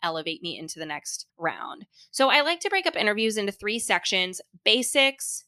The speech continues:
personality, and values. And the reason why I like to break that up is because, like I said,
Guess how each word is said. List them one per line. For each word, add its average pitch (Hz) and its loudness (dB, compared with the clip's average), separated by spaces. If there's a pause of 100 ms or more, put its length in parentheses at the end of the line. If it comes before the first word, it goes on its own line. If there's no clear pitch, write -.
(240)
personality, 196 0 (340)
and 175 0
values. 147 -6 (380)
And 254 0
the 269 0
reason 320 -2
why 339 2
I 285 0
like 226 -2
to 226 -4
break 208 -4
that 208 0
up 190 -2
is 208 -10
because, 214 -6
like 208 -2
I 311 0
said, 175 0